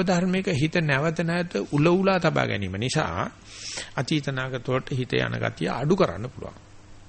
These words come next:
අනුන් ගැන හිතන එක අඩු කරන්න පුළුවන්. අන් තැන් ගැන හිතන එක අඩු කරන්න පුළුවන්. මේ නිසා අපි කාම සංඥාව දුරු කිරීම සඳහා, එහෙම නැත්නම් අපි කියනවා කාමච්ඡන්දය දුරු කිරීම සඳහා රූපයක සරණ පතනවා. ඒ රූපෙට අපි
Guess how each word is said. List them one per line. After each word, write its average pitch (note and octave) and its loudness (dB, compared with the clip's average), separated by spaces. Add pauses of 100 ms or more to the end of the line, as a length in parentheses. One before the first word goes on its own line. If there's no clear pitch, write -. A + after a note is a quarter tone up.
(680)
අනුන් D3 4
ගැන C3 4
හිතන E3 4
එක D#3+ -2
අඩු B2+ 0
කරන්න D3+ 2
පුළුවන්. F#2+ -4 (840)
අන් C#3+ 0
තැන් E3 2
ගැන F3+ 4
හිතන D#3+ 2
එක D#3+ -2
අඩු B2 0
කරන්න D#3 0
පුළුවන්. A#2 -2
මේ B2 -2
නිසා B2 2
අපි F3+ 0 (100)
කාම C#3+ 2 (100)
සංඥාව C#3 2
දුරු B2+ 2
කිරීම B2 -2
සඳහා, B2+ -2
එහෙම G#2+ -2
නැත්නම් A2 -4
අපි G#2+ -6
කියනවා A2+ -2 (280)
කාමච්ඡන්දය D3+ 2
දුරු B2 0
කිරීම C#3 -2
සඳහා D3 2
රූපයක C#3 2
සරණ A#2+ -4
පතනවා. - -12
ඒ C3+ 0
රූපෙට C3 -2
අපි C#3 0